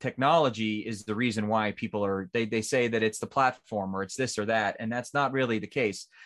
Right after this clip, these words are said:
I was talking to some people recently and, and they, they were talking about technology as their problem. And I said, "Listen, you know, the bottom line is you guys need to get a better f-,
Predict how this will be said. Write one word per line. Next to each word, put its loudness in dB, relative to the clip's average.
I 0
was 0
talking 2
to 0
some -4
people -2
recently 0
and, 0
and 2
they, 0
they 0
were 0
talking -2
about 0
technology 0
as -2
their -4
problem. 0
And 0
I 0
said, -8
"Listen, -4
you -2
know, 4
the 2
bottom 4
line 4
is 2
you -4
guys 0
need 0
to -4
get 2
a -2
better 2
f-, -12